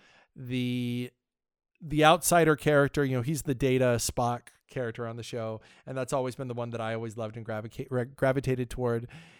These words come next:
His humor, the,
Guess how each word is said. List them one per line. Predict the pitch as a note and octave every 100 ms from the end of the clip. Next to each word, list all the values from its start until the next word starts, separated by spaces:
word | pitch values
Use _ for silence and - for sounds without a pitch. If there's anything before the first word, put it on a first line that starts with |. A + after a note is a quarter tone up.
| _
His | - E3+ D#3+ D3+ C3 B2+ - _ _ _
humor, | - G3 - A3+ G#3+ G#3 G#3+ G#3
the, | E3+ C#3 C#3+ C#3+ C3+ C3+ C3+